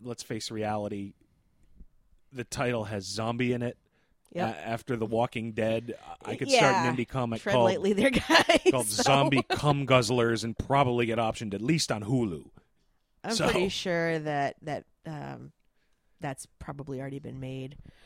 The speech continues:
Speaker 2: <laughs>
Speaker 1: Oh, it's been made. And you find it on the internet, but not the kind of places you think.
Speaker 2: <laughs>
Speaker 1: So
Speaker 2: Pretty sure Vivid Entertainment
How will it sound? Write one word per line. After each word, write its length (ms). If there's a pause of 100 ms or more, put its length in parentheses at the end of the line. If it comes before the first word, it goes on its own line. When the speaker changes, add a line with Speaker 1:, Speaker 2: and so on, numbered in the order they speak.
(140)
Speaker 2:
<laughs> 80 (380)
Speaker 1:
Oh, 100
it's 140
been 160
made. 380 (840)
And 140
you 80
find 240
it 80
on 100
the 140
internet, 360 (200)
but 180
not 200
the 60
kind 220
of 60
places 360
you 100
think. 560
Speaker 2:
<laughs> 60 (2750)
Speaker 1:
So 240
Speaker 2:
Pretty 140
sure 180
Vivid 480
Entertainment 640